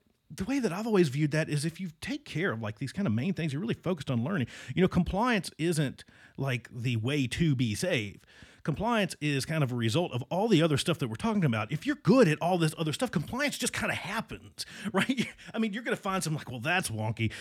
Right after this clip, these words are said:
Who the hell wrote that law? We're gonna <laughs> have to do something a little bit different there because this is fine, but the law says it's gotta be purple." So now we gotta frick-, frickin', oh,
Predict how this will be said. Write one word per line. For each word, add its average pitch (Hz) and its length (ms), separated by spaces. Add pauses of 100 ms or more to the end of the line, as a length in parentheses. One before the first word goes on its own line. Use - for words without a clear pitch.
(160)
Who 165 120
the 147 100
hell 135 180
wrote 120 280
that 127 280
law? 95 240 (240)
We're 123 100
gonna 131 160
<laughs> - 180
have - 140
to 131 60
do 117 220
something - 340
a 156 40
little 117 160
bit 104 160
different 101 260
there 156 100
because 113 220
this - 120
is 113 80
fine, 196 360 (180)
but 123 80
the 123 80
law 180 220
says 165 240
it's 135 80
gotta 147 180
be 117 100
purple." 151 380 (160)
So 165 80
now 180 180
we 190 80
gotta 147 160
frick-, - 460
frickin', 131 400
oh, 110 120